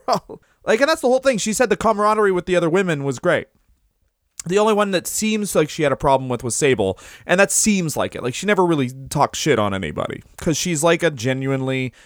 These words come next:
happy person who just go, kinda goes along to get along as well. Like, she always says, like, "Oh, that made me uncomfortable," but she never says, like,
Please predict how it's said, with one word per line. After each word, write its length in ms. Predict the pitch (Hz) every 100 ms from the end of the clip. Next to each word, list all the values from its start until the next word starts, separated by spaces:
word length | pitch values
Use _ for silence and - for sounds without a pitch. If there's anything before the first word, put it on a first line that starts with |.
| _ _ _ _
happy 500 | - 139 139 139 131
person 540 | 143 147 160 185 175
who 380 | 160 175 165 156
just 280 | 165 160 127
go, 220 | 139 143
kinda 260 | 135 170 160
goes 300 | 131 143 156
along 260 | 165 165
to 60 | 151
get 180 | 143 165
along 320 | 110 104 107
as 100 | 104
well. 220 | 131 92
Like, 140 | 95 -
she 120 | 185
always 200 | 185 170
says, 200 | 175 160
like, 140 | 190
"Oh, 120 | 294
that 160 | 269 233
made 120 | 208
me 80 | 170
uncomfortable," 540 | 131 131 107 113 123
but 120 | 147 160
she 120 | 202
never 240 | 202 190
says, 320 | - 160 147
like, 420 | 139 123 110 -